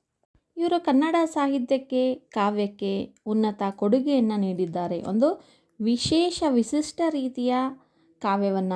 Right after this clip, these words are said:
ರಚನೆ ಮಾಡಿದ್ದಾರೆ. ಇದು ಒಂದು ವಿಭಿನ್ನ ರೀತಿಯ ಸಂವೇದನೆಯ ಮೂಲಕ,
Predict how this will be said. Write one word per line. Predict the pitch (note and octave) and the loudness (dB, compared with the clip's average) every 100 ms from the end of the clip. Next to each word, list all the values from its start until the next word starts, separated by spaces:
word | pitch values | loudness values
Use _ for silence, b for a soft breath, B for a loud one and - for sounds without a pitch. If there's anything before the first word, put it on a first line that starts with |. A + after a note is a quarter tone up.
| F3+ - | -4 -6
ರಚನೆ | F3+ - F#3 | -8 -6 -8
ಮಾಡಿದ್ದಾರೆ. | F3+ E3+ E3+ E3 E3+ F3 A#3 B3+ A3+ - _ _ - | -6 -4 -4 -4 -2 2 2 2 0 -10 _ _ -8
ಇದು | F#3+ G3 F#3+ | -4 -4 -2
ಒಂದು | F#3+ F#3 F3+ | -4 -4 0
ವಿಭಿನ್ನ | G3 G#3 A#3+ D#4 D#4+ D4+ | 2 2 2 0 2 0
ರೀತಿಯ | A3+ F#3+ G3 F3 F3 E3+ D#3+ _ - | 0 -4 -6 -6 -4 -4 -6 _ -8
ಸಂವೇದನೆಯ | - G#3 B3 D4 D4 A#3 A3+ G#3+ G#3+ | -2 0 2 0 0 0 0 0 0
ಮೂಲಕ, | A3 G3 F#3 F3+ - | 0 0 -2 -6 -6